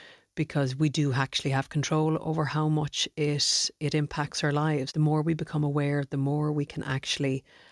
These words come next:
have that conversation with fear and say, "Wait a second, right, okay, I'm getting thick with myself here. Uh, I'm lashing out. I'm fierce cranky. Why am I doing this? I'm doing this 'cause I'm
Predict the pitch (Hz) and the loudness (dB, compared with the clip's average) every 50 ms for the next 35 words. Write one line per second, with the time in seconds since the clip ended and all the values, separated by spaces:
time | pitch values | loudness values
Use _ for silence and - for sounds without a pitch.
0 | - _ - - 143 143 - - 135 - - - 147 143 139 143 127 - - 143 | -20 _ -2 -2 -2 0 0 -2 -6 -4 -2 0 0 2 2 2 0 2 2 2
1 | 151 156 - - 185 185 190 185 - - 208 208 202 202 190 175 - - - 147 | 2 2 2 2 2 2 0 0 0 0 0 2 2 2 0 -2 -2 -2 -2 0
2 | 135 139 135 135 135 - - - 117 - - - - - - - - - - - | 2 2 2 0 0 -4 -6 -8 -8 -8 -10 -18 -18 -14 -12 -12 -10 -10 -10 -12
3 | - _ - - - - _ _ - - 175 - - 170 151 - - 165 151 - | -14 _ -20 -20 -20 -20 _ _ -6 -4 -4 -2 0 0 -2 0 0 -2 -2 -2
4 | - 160 - 139 127 - - 139 143 139 131 - 151 139 139 135 135 131 - - | -4 -4 -2 -2 -2 0 0 0 0 0 0 0 0 2 2 2 0 -2 -4 -12
5 | - - - - - - - - _ - 147 139 139 135 135 135 - - 139 143 | -20 -20 -20 -20 -20 -20 -20 -14 _ -2 -2 0 2 2 0 0 0 0 2 4
6 | 147 156 165 170 156 - - 139 139 135 135 135 - - 139 127 - - - 160 | 4 4 2 2 0 2 2 2 2 2 0 0 -2 -4 -8 -10 -6 -2 0 0
7 | 165 160 - - - - 139 131 131 127 - - 143 131 131 - - - - - | 0 0 0 -2 -4 -2 0 0 0 -2 -2 -2 -2 -2 -2 -4 -8 -20 -20 -16
8 | _ - 151 151 165 180 165 156 143 139 135 139 135 135 135 127 127 123 120 - | _ -2 0 2 2 4 4 4 4 4 4 4 4 4 4 2 2 0 0 -2
9 | - - - _ - 156 165 170 226 262 262 208 143 131 - - 160 147 139 131 | -2 -4 -4 _ -2 0 2 4 4 4 4 4 2 0 -2 -2 -4 -2 -2 -2